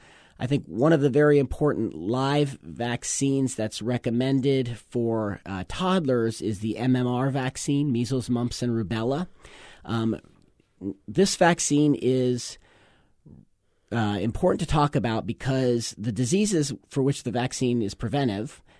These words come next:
uh, specifically measles and rubella, are not seen very much. Providers don't see the diseases, so it's hard to really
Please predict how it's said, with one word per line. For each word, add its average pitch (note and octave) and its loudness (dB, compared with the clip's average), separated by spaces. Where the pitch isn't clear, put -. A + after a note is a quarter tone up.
uh, F#2+ -4
specifically B2 -2
measles B2 2
and A2+ -4
rubella, A2 -2
are C3+ 0
not C3+ 2
seen F#3 4
very G#2 0
much. - -6
Providers B2+ 0
don't B2+ 0
see D3+ 2
the B2 2
diseases, G#2 0
so - -2
it's A#2+ -2
hard F#3+ 4
to D3+ 2
really D3+ 6